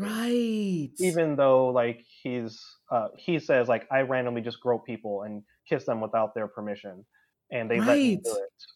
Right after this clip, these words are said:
Speaker 2: And then people are like, "Yo, he randomly threw me up against a wall and, like, groped me and kissed me."
Speaker 1: Mm-hmm.
Speaker 2: And then people are like, "Oh, no, he didn't."
Speaker 1: That's,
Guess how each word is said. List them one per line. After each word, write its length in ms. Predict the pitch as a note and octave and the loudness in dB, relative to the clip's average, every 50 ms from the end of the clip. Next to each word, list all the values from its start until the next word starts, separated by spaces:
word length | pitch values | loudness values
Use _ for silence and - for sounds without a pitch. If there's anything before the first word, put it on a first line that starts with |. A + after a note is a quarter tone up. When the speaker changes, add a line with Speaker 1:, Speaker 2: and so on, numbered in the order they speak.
| _ _ _ - | _ _ _ -6
Speaker 2:
And 100 | C3 B2+ | -4 -4
then 80 | A#2+ A#2 | -4 -2
people 220 | D3+ C#3 C#3+ C#3 | -4 -2 0 2
are 60 | C3 | 2
like, 140 | B2+ A#2+ A#2 | 2 2 2
"Yo, 140 | C3+ C3 A#2+ | 0 0 0
he 100 | A#2+ C3+ | 0 -2
randomly 400 | B2 B2 B2 B2 A#2+ A#2+ A#2 A2+ A2+ | -4 -2 -2 -2 -2 -2 -4 -6 -6
threw 140 | - B2 | -6 -6
me 100 | A#2+ A#2 | -6 -6
up 80 | A2+ A2+ | -6 -6
against 220 | A2+ A2+ G#2+ - | -6 -8 -10 -10
a 40 | A#2+ | -8
wall 320 | A2 A2 A2 G#2+ G#2+ G#2 G#2 | -6 -2 -2 0 0 -2 -4
and, 80 | G#2 | -6
like, 160 | G#2 G#2 G#2 - | -8 -8 -8 -6
groped 280 | - A#2 A2+ G2+ - | -6 -6 -6 -6 -10
me 220 | G#2+ G2 F#2 F#2+ - _ _ _ _ - | -14 -16 -16 -16 -20 _ _ _ _ -16
and 120 | G#2+ G#2 | -16 -8
kissed 240 | - A#2+ G#2+ - - | -6 -6 -6 -6 -10
me." 220 | G2+ F#2+ F#2 F2+ A#2 _ _ _ _ _ _ _ _ _ C4+ | -14 -14 -14 -16 -20 _ _ _ _ _ _ _ _ _ 0
Speaker 1:
Mm-hmm. 180 | C#4 D#4 D4+ F4 G#4 A#4 B4 A#4+ - - A#3+ | 2 4 6 6 6 6 4 2 -2 -6 -8
Speaker 2:
And 80 | A#2+ - | -6 -8
then 80 | - - | -8 -6
people 240 | - C3+ - C3 B2 | -8 -6 -2 0 0
are 40 | |
like, 140 | A2+ - - _ _ _ _ _ - | 0 -2 -4 _ _ _ _ _ -4
"Oh, 380 | C4+ A3 C3+ A2 F#2+ G2 - _ _ _ _ _ _ _ _ | -2 -2 -2 -2 -6 -10 -18 _ _ _ _ _ _ _ _
no, 140 | - F#3+ C3+ | -6 -6 -6
he 120 | B2+ B2+ G#2+ | -6 -6 -8
didn't." 360 | G#2 G2+ A#2+ - - - - _ _ _ _ _ - - - _ | -10 -10 -12 -14 -18 -20 -20 _ _ _ _ _ -20 -20 -20 _
Speaker 1:
That's, 380 | - D4+ F4 G4+ G#4 - - - | -4 -2 -2 -2 -2 -6 -10 -18